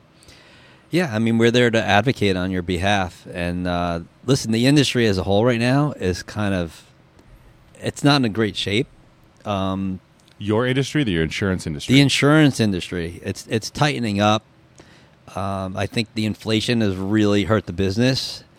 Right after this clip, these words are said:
Speaker 1: and they're paying out more in claims because the cost of building materials and everything has gone up.
Speaker 2: Yeah.
Speaker 1: Um, so you've seen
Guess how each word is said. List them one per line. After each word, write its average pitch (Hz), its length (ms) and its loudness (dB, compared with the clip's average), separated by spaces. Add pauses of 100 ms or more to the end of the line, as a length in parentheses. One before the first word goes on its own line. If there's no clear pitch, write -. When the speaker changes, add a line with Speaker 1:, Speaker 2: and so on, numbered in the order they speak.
(440)
Speaker 1:
and 104 120 -2
they're 98 100 2
paying 107 340 2
out 98 140 -2
more 98 360 0
in 101 80 0
claims 104 400 -2
because 92 400 -4
the - 160 -10
cost - 280 -4
of 87 140 -10
building 104 340 -4
materials 101 580 0
and 90 100 -4
everything 95 380 -4
has 85 140 -10
gone 90 380 -8
up. 78 300 -6 (760)
Speaker 2:
Yeah. 104 140 -2
Speaker 1:
Um, 101 100 -4
so - 120 -2
you've 104 220 -2
seen 107 640 -2